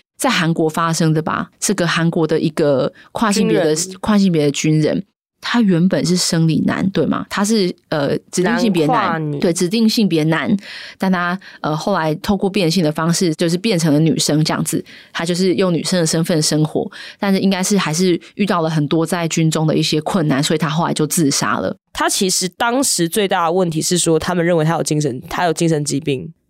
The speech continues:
Speaker 1: 对，因为他变性，所以被认为是，
Speaker 2: 所以他们认为是
Speaker 1: 这是一种精神疾病。
Speaker 2: 然后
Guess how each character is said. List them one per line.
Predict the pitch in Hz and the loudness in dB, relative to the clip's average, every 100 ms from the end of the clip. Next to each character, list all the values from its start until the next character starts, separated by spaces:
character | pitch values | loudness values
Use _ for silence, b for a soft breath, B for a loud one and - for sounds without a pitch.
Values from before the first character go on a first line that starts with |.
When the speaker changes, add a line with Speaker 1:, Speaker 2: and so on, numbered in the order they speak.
| - | -12
Speaker 1:
对， | 170 | -4
因 | 226 240 | 0 2
为 | 240 | 2
他 | 196 175 | 0 -4
变 | 185 196 147 147 | -2 0 0 0
性， | - 147 - | -2 -2 -2
所 | - | -2
以 | 175 | 0
被 | 185 | 0
认 | 214 | 0
为 | |
是， | 180 | 0
Speaker 2:
所 | |
以 | 190 | 0
他 | |
们 | 196 | 2
认 | 202 | 2
为 | 170 156 | 2 0
是 | - 180 | 0 0
Speaker 1:
这 | 165 196 | 0 -2
是 | - - | -2 0
一 | 196 | 0
种 | 147 143 | 0 -2
精 | - 175 | 0 0
神 | 180 139 131 | 0 0 -2
疾 | - 123 | 0 -2
病。 | - 147 - - | 0 -2 -4 -6
Speaker 2:
然 | 185 | -2
后 | 226 | -2